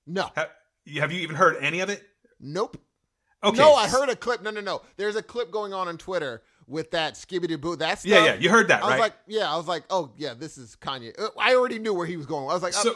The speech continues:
Speaker 1: this is what he's doing."
Speaker 2: So right before he goes into that part, which I didn't include on the, on the intro, uh, he's basically saying, "These bars, though,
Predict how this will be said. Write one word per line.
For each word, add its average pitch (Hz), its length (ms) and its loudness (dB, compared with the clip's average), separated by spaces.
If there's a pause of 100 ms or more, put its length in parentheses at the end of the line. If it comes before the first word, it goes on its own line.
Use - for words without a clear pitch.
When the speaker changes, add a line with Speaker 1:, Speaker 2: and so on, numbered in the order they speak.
Speaker 1:
this 147 140 -14
is 139 80 -18
what 139 140 -10
he's 110 100 -18
doing." - 160 -20 (140)
Speaker 2:
So 202 360 4
right 240 240 4
before 240 300 2
he 190 100 -2
goes 175 300 0
into 170 220 -6
that 123 220 -4
part, 113 320 -4 (760)
which 151 160 0
I 135 80 4
didn't 131 220 2
include 120 460 -4
on 101 160 -6
the, 104 200 -6
on 117 180 -2
the 107 120 -8
intro, 104 380 -10 (380)
uh, 131 240 6
he's 175 180 0
basically 180 380 -4
saying, 127 400 -4
"These 214 260 0
bars, 220 400 2
though, 277 280 -2